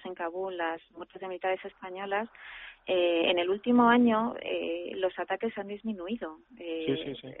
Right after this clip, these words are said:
Speaker 1: y, eh, en algunos, en algunos medios se apunta que,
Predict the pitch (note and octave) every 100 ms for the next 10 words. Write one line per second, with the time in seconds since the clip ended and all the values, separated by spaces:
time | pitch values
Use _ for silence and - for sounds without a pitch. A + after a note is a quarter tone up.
0 | - - G3+ F#3 F3 F3 E3+ E3+ - -
1 | - - F3+ E3+ E3+ E3 E3 E3 - -
2 | - G#1 F#3+ F#3+ E3 F3+ G3+ - F#3+ F3+
3 | F#3+ G3+ G#3+ A3 A3 A3 A3+ A3+ A#3 G3+
4 | F3+ E3+ E3